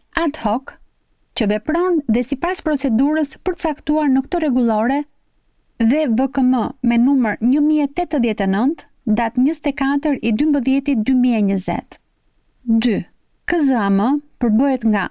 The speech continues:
kryetari dhe katër antar, të cilët janë pjesë e strukturave të akepit, me njohuri dhe përvojë në çështje të lidhura me mbrojtjen e të drejtave të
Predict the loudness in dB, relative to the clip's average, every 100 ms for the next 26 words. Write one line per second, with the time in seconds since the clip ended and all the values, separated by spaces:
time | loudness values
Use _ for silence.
0 | -8 -2 -2 0 -2 0 2 2 0 -2
1 | -2 -2 -2 -2 -2 0 0 0 -2 -4
2 | _ _ -6 -2 0 0 0 -2 0 -2
3 | -2 -2 -2 -4 -2 -2 0 0 0 -2
4 | -2 -2 -2 -2 -4 -8 _ _ -4 0
5 | 2 2 2 0 0 -2 -2 0 0 0
6 | 2 0 -2 -4 -2 -2 0 2 2 2
7 | 2 2 2 2 0 0 -2 -2 -2 -2
8 | 0 0 -2 -2 -4